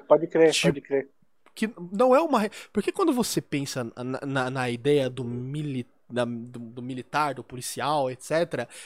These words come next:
Speaker 2: é servir e proteger os membros da sua nação e o território e, e tudo que tem dentro dele.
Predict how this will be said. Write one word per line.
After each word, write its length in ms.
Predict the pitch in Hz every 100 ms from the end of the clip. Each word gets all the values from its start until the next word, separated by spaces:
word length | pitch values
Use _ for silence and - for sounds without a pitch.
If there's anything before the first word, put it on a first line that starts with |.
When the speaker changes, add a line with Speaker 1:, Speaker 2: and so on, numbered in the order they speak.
| -
Speaker 2:
é 140 | 160
servir 580 | - 180 139 123 147 240 -
e 40 |
proteger 880 | - 302 349 294 - 170 247 285 311
os 180 | 277 220
membros 360 | 165 165 175 202
da 100 | 240
sua 180 | -
nação 540 | 254 359 - 190 269 320
e 20 |
o 60 | 214
território 680 | 143 190 - 151 226 220
e, 360 | 147 131 123 123 - - - _
e 80 | 131
tudo 180 | 139 147
que 60 |
tem 120 | 262
dentro 300 | 311 226 247
dele. 380 | 311 208 196 131